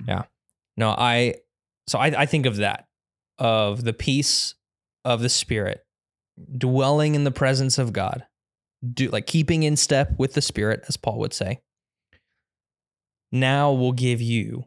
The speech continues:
a peace inside of you that, that all of the things that are going on around you can slow down because you're with the Spirit. Um, it's almost like, this is, you know, the cultural in the movies,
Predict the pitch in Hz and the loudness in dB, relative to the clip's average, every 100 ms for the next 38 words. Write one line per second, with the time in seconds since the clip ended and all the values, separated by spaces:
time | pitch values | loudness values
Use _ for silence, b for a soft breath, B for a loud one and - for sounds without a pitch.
0 | _ _ _ - 120 - - 98 - - | _ _ _ -6 -6 -4 -6 -2 -2 -2
1 | - _ _ _ _ _ _ 113 123 110 | -4 _ _ _ _ _ _ -2 0 0
2 | 98 110 104 101 107 123 107 - 120 131 | 0 -2 -2 0 0 0 -2 -2 0 2
3 | 143 135 127 131 117 117 - 117 113 107 | 4 2 0 0 0 -2 -2 -2 0 0
4 | 113 113 110 107 107 107 107 104 101 - | 0 0 0 0 0 -2 -2 -2 -4 -6
5 | 110 107 - 107 104 98 98 143 - _ | -6 -4 -2 -2 -2 -2 -2 -2 -6 _
6 | _ _ _ _ _ _ _ _ _ 117 | _ _ _ _ _ _ _ _ _ -4
7 | 117 107 101 101 98 - 110 - 101 98 | 0 0 0 -2 -2 -6 -10 -8 -8 -8
8 | - _ _ _ _ _ _ _ 107 92 | -12 _ _ _ _ _ _ _ -4 -2
9 | 87 - 135 180 254 339 - 180 - - | -4 -6 -4 -2 0 0 0 0 -2 -14
10 | _ - _ _ _ _ _ _ _ _ | _ -20 _ _ _ _ _ _ _ _
11 | _ _ _ _ _ _ _ _ _ _ | _ _ _ _ _ _ _ _ _ _
12 | _ _ _ _ 139 151 170 147 135 135 | _ _ _ _ 0 2 4 2 0 0
13 | 127 120 135 - 151 - 156 143 135 127 | 0 0 0 2 2 2 4 4 4 2
14 | 147 135 123 127 127 131 160 - | 2 2 2 2 2 2 0 -2